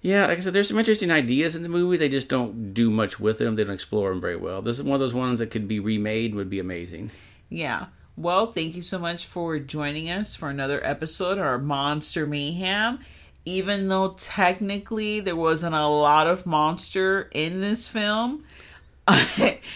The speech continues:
Speaker 2: it was still enjoyable to watch. You know, James Earl Jones being,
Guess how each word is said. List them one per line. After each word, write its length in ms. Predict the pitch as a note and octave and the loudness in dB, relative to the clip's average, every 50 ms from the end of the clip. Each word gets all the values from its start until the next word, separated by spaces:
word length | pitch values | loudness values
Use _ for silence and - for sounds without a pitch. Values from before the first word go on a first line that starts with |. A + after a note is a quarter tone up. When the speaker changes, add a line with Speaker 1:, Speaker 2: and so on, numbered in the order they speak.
| - - | -12 -4
Speaker 2:
it 160 | - E3+ F#3+ F3 | 0 2 2 2
was 180 | F3 F#3 F#3 | 2 0 -2
still 480 | - - F#3+ F#3 F#3 F#3 F#3 F3+ - - - | 0 0 2 4 4 4 2 2 0 -2 0
enjoyable 640 | E3+ G3+ G3 G3 F#3+ F3 F#3 F3+ F3+ F3+ E3+ F3+ F3 | 0 0 0 0 2 2 2 4 4 2 2 2 2
to 80 | E3+ D#3+ | 2 4
watch. 680 | D#3 D3 D3 C#3+ C#3+ C#3 C#3+ D3 - - - - - _ _ _ - - _ - | 4 4 4 4 4 4 2 0 -2 -8 -8 -8 -10 _ _ _ -20 -20 _ -12
You 160 | - - D#3 | -6 -6 -2
know, 180 | D3 D3 C#3 C#3 | -2 -2 -4 -4
James 320 | C#3 D3+ D3+ D3 D3 D3 | -4 -4 -4 -4 -2 -2
Earl 120 | D3+ C#3+ | -2 -2
Jones 480 | C3+ B2+ C#3+ C#3+ C#3 C#3 C#3 C3+ C3+ - | -2 -2 -2 -2 -2 -2 -2 -4 -6 -8
being, 500 | C3 B2 B2 B2 C#3 C#3 C3+ C3 B2+ A#2+ | -10 -10 -6 -4 -4 -2 -2 -4 -6 -8